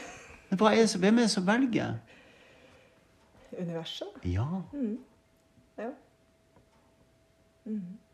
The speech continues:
Speaker 2: Det er noen ting som er en intelligens som vi kaller universet eller Gud eller Buddha eller Donald Duck.
Speaker 1: Mhm.
Speaker 2: Ok?
Speaker 1: Ja.
Speaker 2: Når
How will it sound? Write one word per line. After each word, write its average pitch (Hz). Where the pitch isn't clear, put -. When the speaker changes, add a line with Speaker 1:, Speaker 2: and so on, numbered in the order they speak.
Speaker 2:
Det 117
er 135
noen 151
ting 147
som 131
er 131
en 131
intelligens 127
som -
vi 120
kaller 110
universet 101
eller 87
Gud 87
eller 80
Buddha 80
eller 80
Donald 80
Duck. -
Speaker 1:
Mhm. 175
Speaker 2:
Ok? 101
Speaker 1:
Ja. 160
Speaker 2:
Når 175